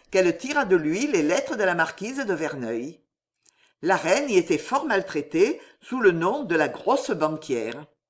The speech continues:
Le roi n'y était pas ménagé non plus.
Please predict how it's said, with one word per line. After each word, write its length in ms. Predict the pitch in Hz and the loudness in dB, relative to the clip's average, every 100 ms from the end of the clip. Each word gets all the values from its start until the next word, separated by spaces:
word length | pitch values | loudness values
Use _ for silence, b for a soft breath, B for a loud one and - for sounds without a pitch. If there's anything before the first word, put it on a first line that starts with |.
| _ _ _ _ _ _ | _ _ _ _ _ _
Le 140 | 147 185 | 0 0
roi 260 | 175 254 | 2 0
n'y 160 | 277 196 | 2 2
était 180 | - 143 | 2 0
pas 180 | 240 | 0
ménagé 460 | 285 247 214 - 247 | -2 -2 -2 -2 -4
non 180 | 220 160 | -4 -6
plus. 460 | - 123 131 - | -8 -10 -10 -12